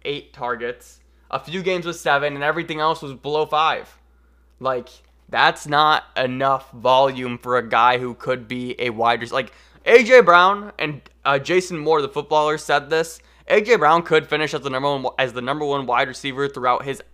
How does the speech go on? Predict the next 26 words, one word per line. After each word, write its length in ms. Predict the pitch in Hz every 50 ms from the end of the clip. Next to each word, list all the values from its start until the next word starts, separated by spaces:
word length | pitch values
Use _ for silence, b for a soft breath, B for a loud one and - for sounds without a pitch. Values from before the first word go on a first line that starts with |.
| - -
N 120 | 120 123
F 140 | 131 - -
L 120 | 127 127
career 340 | 123 - 123 120 123 123 131
at, 120 | 101 113 120 - -
at 220 | 127 131 - - -
some 240 | - 147 139 143
point. 320 | 139 151 151 151 160 160 - _ b b b b b b b b b b b b _ -
But 140 | 143 147
that, 500 | 143 160 151 - 165 170 131 113 - -
that 320 | 139 139 147 143 - 131 113
volume 460 | 123 120 131 151 160 156 160 165 156
has 380 | 151 131 147 143 143 139 143 -
to 80 | 147
take 240 | - 156 143 139 139
a 20 |
step 400 | 131 - - 135 123 117 - -
forward 460 | - 131 123 120 120 120 117 117 110 113
in 60 | 110
order 240 | 110 110 107 107 104
to 80 | 107
get 260 | 104 110 101 - -
there. 240 | - 85 62 - - - _ _ _ _ _ _ _ _ _ _ _ _ _ _ _ _ - - _ _
Now, 160 | - 127 127 127
that 240 | 147 156 151 -
said, 400 | - - 170 175 170 165 165 165